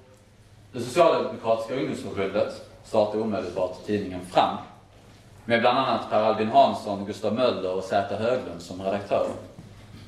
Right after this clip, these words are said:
Den första upplagan sålde tretusen, men man ökade snabbt till tiotusen och senare till fyrtiotusen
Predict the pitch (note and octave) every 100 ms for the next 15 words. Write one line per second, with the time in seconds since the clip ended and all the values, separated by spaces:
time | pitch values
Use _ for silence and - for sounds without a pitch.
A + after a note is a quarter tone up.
0 | - - - - - - A#2 A2+ F3+ -
1 | - B2+ - A#2 G#2 G#2+ A2 - A2+ G#2
2 | - C#3+ A2+ A2+ - - G#2 - - -
3 | - - A2 A#2+ B2 C#3 B2 G#2+ C3 C3+
4 | - A2+ C#3+ C3+ G2 D3+ B2 - F#2 -
5 | - - - - A#2 C3+ C3+ G#2 A2 G2
6 | - - G2+ C#3+ G#2+ -